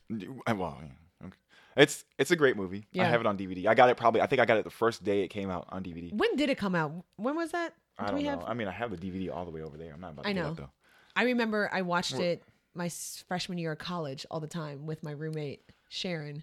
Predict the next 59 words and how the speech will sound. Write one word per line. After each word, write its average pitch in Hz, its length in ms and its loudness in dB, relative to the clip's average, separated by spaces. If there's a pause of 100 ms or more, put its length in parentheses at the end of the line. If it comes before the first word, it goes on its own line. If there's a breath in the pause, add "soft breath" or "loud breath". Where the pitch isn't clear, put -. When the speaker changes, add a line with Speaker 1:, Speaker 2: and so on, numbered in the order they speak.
(160)
Speaker 1:
Yeah. 95 220 -2 (360)
Speaker 2:
And 175 280 -2
it 175 100 0
would 175 140 0
just 180 160 -6
be 190 80 -2
one 175 180 -2
of 170 60 -2
those 170 160 0
movies 170 220 -2
that 165 80 -2
we 156 80 -4
just 151 140 -6
always 151 220 -2
had 147 160 -4
on. 135 200 -8 (220)
Speaker 1:
Yeah. 95 280 0
Speaker 2:
It 202 60 0
just 190 200 -2
always 180 280 4
had 165 160 0
it 147 100 -4
on. 139 220 -8 (100)
Speaker 1:
Yeah. 82 180 -8 (100)
Yeah, 165 300 6
it's, 104 220 0
it's 104 180 -4
a 110 40 -4
good 110 140 -2
movie. 123 240 -8
I 151 100 8
was 185 140 8
kind 190 160 8
of 160 80 6
inspired 135 400 8
to 113 60 2
talk 107 220 6
about 98 240 2
this, 92 120 -8
too, 120 200 -6
because 98 240 -2
I 98 60 4
saw 113 180 4
something 107 340 -2
on 90 140 -2
Facebook, 123 440 0
I 127 60 2
think 139 200 -6
it 135 40 -10
was, 131 280 2
that 147 100 2
Speaker 2:
Mm-hmm. 175 80 -2
Speaker 1:
Mike 104 240 2
from 104 140 -2
the 98 60 0
Mike 95 220 2
and 98 80 2
Eric 98 200 4
Experience 98 520 -4